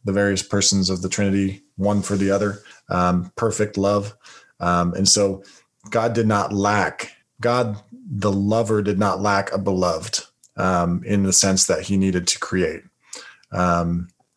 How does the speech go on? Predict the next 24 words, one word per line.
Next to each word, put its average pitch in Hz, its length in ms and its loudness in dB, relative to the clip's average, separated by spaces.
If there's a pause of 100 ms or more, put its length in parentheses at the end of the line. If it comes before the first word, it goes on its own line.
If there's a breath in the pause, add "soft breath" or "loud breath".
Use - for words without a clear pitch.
(120)
but 98 420 0
on, 95 460 2
on 98 160 0
L 120 140 2
D 120 120 2
S 104 200 2
theology, 95 840 0
if - 240 -2
you, 101 120 0 (120)
if 101 200 -6
you 101 60 0
take 110 320 0
what 107 120 0
this 101 180 2
essay 95 260 2
is 95 420 0 (300 loud breath)
saying 107 280 2
about 92 220 0
human 110 340 0
potential 98 500 0
to - 120 -6
become 98 760 -2
like 98 320 -2
God, 90 420 0